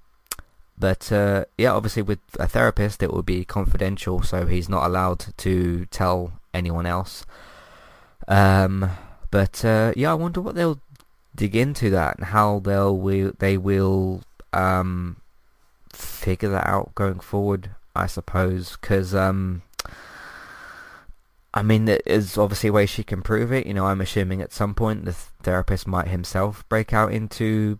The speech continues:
song and dance with his thoughts and feelings, and then Zoe can prove that, because then she'll be able to tell him what, like, what he sang and whatever,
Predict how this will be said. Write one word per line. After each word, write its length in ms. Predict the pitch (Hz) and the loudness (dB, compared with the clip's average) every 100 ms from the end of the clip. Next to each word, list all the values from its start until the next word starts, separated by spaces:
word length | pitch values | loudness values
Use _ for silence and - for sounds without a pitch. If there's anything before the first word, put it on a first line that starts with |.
| - | -6
song 240 | - 113 | -4 -2
and 140 | 110 107 | -2 0
dance 360 | 107 110 - | 0 0 -2
with 160 | 98 92 | -4 -2
his 320 | 101 95 - - - _ _ _ _ - - - | -2 -2 -6 -20 -20 _ _ _ _ -20 -12 0
thoughts 340 | 104 101 - | 2 2 -2
and 100 | 104 | -4
feelings, 580 | 113 107 104 104 98 - | 0 2 2 0 -4 -6
and 140 | 95 90 | -2 -2
then 160 | 92 | 0
Zoe 260 | 92 95 92 | 0 0 0
can 180 | 82 85 | -4 -2
prove 360 | 117 113 107 | 2 2 2
that, 240 | 110 110 - | 0 0 -4
because 340 | - - 95 87 | -10 -4 -4 0
then 420 | 92 92 90 85 - _ _ _ _ _ | -2 -2 -4 -10 -14 _ _ _ _ _
she'll 220 | - 98 | -6 -4
be 100 | 90 | 0
able 140 | 90 87 | 0 -2
to 80 | - | -2
tell 180 | 101 | 0
him 220 | 98 98 98 | 0 -2 -2
what, 240 | 95 - | -4 -2
like, 220 | 98 92 | -2 -2
what 260 | - 92 87 | -4 -4 -4
he 100 | 95 | -4
sang 300 | - 98 95 | -2 -2 -2
and 100 | 92 | -2
whatever, 340 | 95 95 95 | 0 0 -2